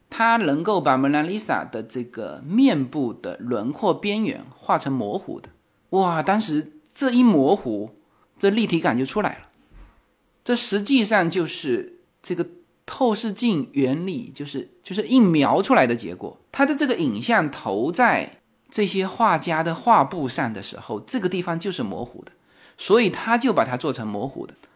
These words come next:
然-，然后一看效果非常好，是吧？那么这个的感觉是我们肉眼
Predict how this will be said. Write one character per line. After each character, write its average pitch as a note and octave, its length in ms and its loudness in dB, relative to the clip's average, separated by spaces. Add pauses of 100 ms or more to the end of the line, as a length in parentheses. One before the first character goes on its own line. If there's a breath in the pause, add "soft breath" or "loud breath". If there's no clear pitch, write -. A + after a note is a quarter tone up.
(120)
然-， D3+ 220 4
然 F3 120 6
后 B3 180 6
一 G3 80 -4
看 G#3 320 0
效 A3+ 160 4
果 C3 140 0
非 A3 100 0
常 F#3 180 0
好， - 280 -6 (220)
是 E3 100 0
吧？ D#3+ 120 6 (140)
那 A#3 80 -4
么 A#3+ 100 4
这 C4+ 460 2
个 F3 240 4
的 C#3+ 100 4
感 A#2+ 320 -2
觉 A#2 520 -4 (220)
是 - 260 -2
我 C#3+ 360 2
们 C3 240 2
肉 A#3+ 280 4
眼 A#2 340 -2